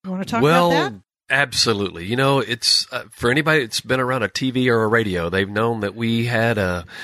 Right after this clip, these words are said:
Speaker 2: we had a little bit of a storm down here in South Texas. It was, uh, what they call a hurricane.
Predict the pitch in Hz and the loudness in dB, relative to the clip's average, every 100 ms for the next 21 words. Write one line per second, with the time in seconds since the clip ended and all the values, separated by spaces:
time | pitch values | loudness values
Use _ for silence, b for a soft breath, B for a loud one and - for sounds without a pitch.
0 | B - 139 147 165 170 135 113 - 143 | B -2 2 4 4 2 2 2 2 4
1 | 190 262 135 104 98 90 - 92 - 107 | 2 2 0 2 0 0 0 0 0 -2
2 | 90 - 55 - 92 - 107 107 92 85 | -2 -6 -6 -6 -6 -8 -6 -4 -4 -8
3 | - _ - 120 127 - 139 117 127 165 | -14 _ -6 -2 0 2 0 2 0 0
4 | - 117 92 | -2 -4 -4